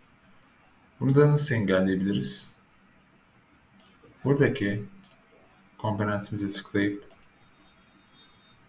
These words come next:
rotasyonu kilitleyebiliriz. Şimdi tekrar drag komponente geliyorum.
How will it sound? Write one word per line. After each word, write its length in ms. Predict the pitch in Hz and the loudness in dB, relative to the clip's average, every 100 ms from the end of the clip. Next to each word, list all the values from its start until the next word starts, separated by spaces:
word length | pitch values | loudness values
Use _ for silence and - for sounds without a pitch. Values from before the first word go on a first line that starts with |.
| _ - _ - - - - - - - - - - | _ -20 _ -20 -20 -20 -20 -20 -20 -20 -20 -10 -4
rotasyonu 720 | 110 120 117 - 110 123 127 - - - | 0 2 0 0 0 0 -2 -8 -18 -10
kilitleyebiliriz. 1000 | - - - 104 98 92 92 - - - - - - - - - _ - - - - | -6 -6 0 0 0 -2 -4 -4 -6 -8 -16 -20 -20 -20 -20 -20 _ -14 -12 -12 -8
Şimdi 240 | - 127 | -4 2
tekrar 360 | 139 131 101 95 | 2 2 0 0
drag 220 | 95 95 | 0 0
komponente 540 | 101 98 101 98 98 113 | -4 -4 -4 -2 0 0
geliyorum. 460 | 123 123 117 117 | 2 2 0 -2